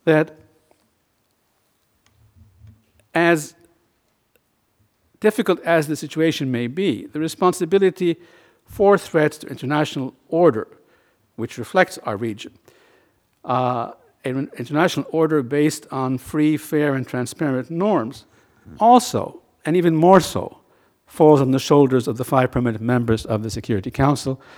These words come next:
which is the, the body most responsible for the preservation of peace and security. And I would say openly and candidly, I look at c-,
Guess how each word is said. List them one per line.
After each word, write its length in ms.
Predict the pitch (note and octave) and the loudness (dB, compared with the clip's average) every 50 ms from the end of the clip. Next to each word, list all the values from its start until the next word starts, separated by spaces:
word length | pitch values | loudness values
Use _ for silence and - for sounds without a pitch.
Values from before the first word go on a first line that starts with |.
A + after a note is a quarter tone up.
| - _ _ _ _ | -20 _ _ _ _
which 180 | - G#2+ - - | -8 -6 -4 0
is 260 | C#3+ B2+ B2 G#2+ - | 0 2 2 0 -2
the, 200 | - G#2+ G2+ G#2 | -4 -6 -6 -6
the 200 | - A#3+ - A2 | -8 -10 -10 -12
body 500 | G#2+ - - C3 C#3 C3+ A2+ A#2+ A#2 A2+ - - - - | -6 0 4 6 6 6 4 4 0 -2 -4 -8 -12 -6
most 260 | A2 C3+ E3+ F3+ - | 0 2 2 2 4
responsible 680 | - B2 - - C3 B2 A#2 A2+ G#2 A#2 G2+ A2+ G#2 A#2 | 2 0 0 2 2 2 2 0 -2 -4 -8 -8 -10 -10
for 320 | - - - B2 A#2 A2+ | -12 -10 -8 -6 -4 -4
the 180 | G#2 A2+ A2+ A2 - _ - - _ _ - | -4 -6 -10 -12 -12 _ -20 -20 _ _ -8
preservation 560 | - G#2+ A#2+ A2+ A#2 B2 A#2+ A#2 - A#2+ - | -6 -4 -2 0 2 2 2 2 0 -2 -6
of 380 | - A2 A2 G#2+ G#2 - - - | -4 -4 -2 -2 -2 -4 -6 -8
peace 220 | - G#2+ G2+ - | -4 -4 -4 -4
and 120 | G2+ G2 | -4 -8
security. 460 | - A#2 - - B2 A2 G2 - - - _ _ _ _ _ _ _ _ _ _ _ _ _ _ _ _ _ _ | -8 -8 -4 -2 0 0 0 -2 -8 -16 _ _ _ _ _ _ _ _ _ _ _ _ _ _ _ _ _ _
And 100 | - D3+ | 2 4
I 120 | D3 C#3+ C#3+ | 6 6 6
would 200 | C3+ C3 A#2+ B2+ - - _ _ _ _ - | 6 4 2 0 -6 -20 _ _ _ _ -20
say 440 | - - D3 B2+ B2 A#2+ A#2+ - - _ _ _ _ - | -6 0 4 4 4 4 2 -2 -6 _ _ _ _ 0
openly 420 | C3 C3+ - C3 B2 A#2+ A2+ A#2 | 0 0 0 0 -2 0 -2 -2
and 180 | G#2 G#2 A2+ - | -2 -4 -8 -6
candidly, 600 | - C#3+ D3+ F3 F#3+ E3 B2+ G#2+ E2+ - - - _ _ _ _ _ _ _ _ _ _ _ _ - | 0 2 4 4 4 2 0 -2 -4 -10 -12 -16 _ _ _ _ _ _ _ _ _ _ _ _ 0
I 300 | B2+ B2 B2 G#2+ A2+ - - - _ _ _ _ _ _ _ _ _ _ _ _ _ _ - G#2+ - _ _ _ _ _ _ - | 2 4 4 2 2 -4 -8 -12 _ _ _ _ _ _ _ _ _ _ _ _ _ _ -20 -20 -20 _ _ _ _ _ _ -2
look 200 | C3 C3+ D#3 - | 2 2 4 4
at 280 | B2+ A#2+ - - - - | 2 0 -2 -4 -14 -12
c-, 60 | - | -12